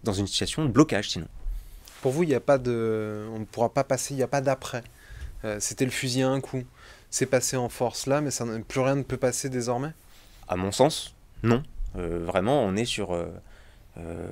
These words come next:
Speaker 1: voilà, sur un gouvernement qui s'est tout seul enferré, euh, dans son coin. Euh, et encore une fois, je vous dis, on a besoin, euh, de produire différemment. Et il y a de telles inégalités aujourd'hui dans le pays, euh, qu'on a besoin de, de, de répartir la richesse différemment.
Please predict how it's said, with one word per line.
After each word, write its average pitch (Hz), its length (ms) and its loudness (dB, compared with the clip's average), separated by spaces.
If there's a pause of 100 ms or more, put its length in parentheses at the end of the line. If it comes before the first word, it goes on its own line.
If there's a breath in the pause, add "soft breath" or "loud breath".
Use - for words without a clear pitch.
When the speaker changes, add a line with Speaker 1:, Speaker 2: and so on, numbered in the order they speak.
(100)
Speaker 1:
voilà, 113 220 2
sur - 240 -2
un 92 100 4
gouvernement 110 720 6
qui - 100 -8
s'est 113 300 0 (160)
tout 190 120 2
seul 170 400 6 (420)
enferré, 139 640 6 (120)
euh, 98 320 0
dans 113 160 2
son 113 180 -2
coin. 139 280 -4 (580 loud breath)
Euh, 90 600 -4 (100)
et 98 100 0
encore 117 200 2
une 190 100 4
fois, 214 180 2
je 120 80 0
vous 143 80 -2
dis, 180 180 -2
on 101 80 2
a 92 80 4
besoin, 123 640 2 (420 soft breath)
euh, 90 580 -4
de 92 420 -4
produire 139 500 12
différemment. 110 580 0 (460 soft breath)
Et 104 80 0
il 92 40 2
y 95 40 8
a 98 60 8
de 104 80 6
telles 151 340 8
inégalités 127 560 4
aujourd'hui 101 320 0
dans 92 100 -2
le 92 80 -2
pays, 110 300 -4 (560 soft breath)
euh, 90 320 -6
qu'on 95 200 -2
a 90 120 2
besoin 131 580 6
de, 110 180 -2
de, 92 200 -2
de 90 100 -4
répartir 101 480 -2
la 101 120 4
richesse 120 340 0
différemment. 139 460 -4